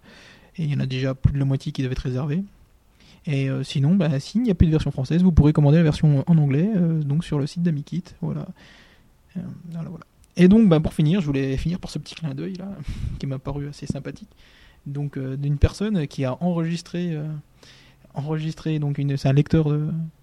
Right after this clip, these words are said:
d'amiganews point D E, donc un Allemand, qui a renvoyé son petit coupon, euh, d'enregistrement, euh, pour Seedlers un Amiga. Seedlers un qui est sorti en dix-neuf cent quatre-vingt-treize. Et donc, voilà, il a envoyé son petit coupon d'enregistrement à Blue Byte.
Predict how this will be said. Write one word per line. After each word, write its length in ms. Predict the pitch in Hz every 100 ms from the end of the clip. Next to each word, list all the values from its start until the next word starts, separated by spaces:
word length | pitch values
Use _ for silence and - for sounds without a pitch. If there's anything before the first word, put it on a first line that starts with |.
| -
d'amiganews 540 | 147 147 151 147 151 -
point 100 | 147
D 80 | 147
E, 100 | 208
donc 180 | 160
un 80 | 147
Allemand, 300 | 139 147 190
qui 160 | 202 143
a 60 |
renvoyé 360 | 135 156 156 175
son 140 | -
petit 120 | 147 -
coupon, 480 | 175 180 185 156
euh, 40 | 151
d'enregistrement, 800 | 147 147 160 - 151 156 160 143
euh, 40 |
pour 300 | - 160 -
Seedlers 400 | - 170 156 143 -
un 180 | 170 180 - _ _ _ _ -
Amiga. 300 | 165 147 170 _ _ _ _ _ _ _ _ _ _ _ _ - _
Seedlers 320 | - - -
un 140 | 165 165
qui 80 | 160
est 40 |
sorti 200 | - -
en 40 |
dix-neuf 200 | 143 151
cent 100 | -
quatre-vingt-treize. 540 | 180 - 156 147 180 190 - - - - - -
Et 220 | 143 139
donc, 260 | 170 202
voilà, 160 | 185 175
il 80 | 180
a 60 |
envoyé 200 | 131 156
son 140 | 208 165
petit 140 | -
coupon 420 | - 165 180 160
d'enregistrement 480 | 151 147 - 160 156
à 60 | 143
Blue 100 | 143
Byte. 340 | 147 247 -